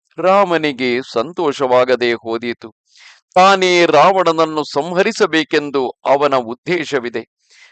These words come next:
ನಾವು ವ್ಯರ್ಥವಾಗಿ ಪರಾಕ್ರಮವನ್ನು ತೋರಿಸುವುದು ಸರಿಯಲ್ಲ. ನಾವು ರಾಮನ ಅಭಿಪ್ರಾಯವನ್ನು ಅನುಸರಿಸಿ ಕಾರ್ಯವನ್ನು ಮಾಡಬೇಕಲ್ಲದೆ ದುಡುಕಬಾರದು.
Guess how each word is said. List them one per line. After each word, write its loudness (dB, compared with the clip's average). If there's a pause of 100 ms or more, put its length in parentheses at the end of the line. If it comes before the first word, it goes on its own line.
(140)
ನಾವು 2
ವ್ಯರ್ಥವಾಗಿ 0 (340)
ಪರಾಕ್ರಮವನ್ನು 0
ತೋರಿಸುವುದು -4
ಸರಿಯಲ್ಲ. -2 (680)
ನಾವು 4
ರಾಮನ 4
ಅಭಿಪ್ರಾಯವನ್ನು 0
ಅನುಸರಿಸಿ -6
ಕಾರ್ಯವನ್ನು -2
ಮಾಡಬೇಕಲ್ಲದೆ -2
ದುಡುಕಬಾರದು. -4